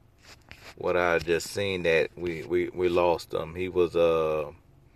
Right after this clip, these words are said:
a good actor, um, and, and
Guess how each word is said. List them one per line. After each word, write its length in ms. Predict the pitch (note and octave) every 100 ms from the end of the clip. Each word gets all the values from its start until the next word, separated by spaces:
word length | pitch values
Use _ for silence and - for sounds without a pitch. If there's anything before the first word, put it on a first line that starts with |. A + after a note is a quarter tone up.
| _ -
a 100 | E2
good 300 | E2 G2 F#2+
actor, 680 | - F2 F#2 - F2 F2 G#2+ _ _ _ _ _ _ - - _ _ - -
um, 640 | - E2 D2 C#2 C2 C2+ D#2+ - E2
and, 360 | E2+ E2 D#2+
and 220 | D#2 D#2